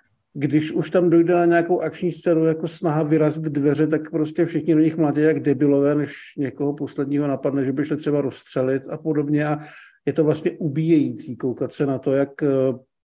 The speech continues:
to zajímavý prostředí. A podle mě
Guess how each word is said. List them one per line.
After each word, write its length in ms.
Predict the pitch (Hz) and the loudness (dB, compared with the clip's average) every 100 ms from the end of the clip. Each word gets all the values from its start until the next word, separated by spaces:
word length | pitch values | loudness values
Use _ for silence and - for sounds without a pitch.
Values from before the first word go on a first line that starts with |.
| _ _ _ _ _ _ | _ _ _ _ _ _
to 100 | 170 | 0
zajímavý 480 | 143 143 151 151 156 | 2 4 4 4 2
prostředí. 640 | 151 147 - 143 131 147 | 0 -2 -4 -4 -2 -2
A 40 | |
podle 320 | 131 139 131 156 | -2 -4 0 2
mě 320 | 185 214 | 2 2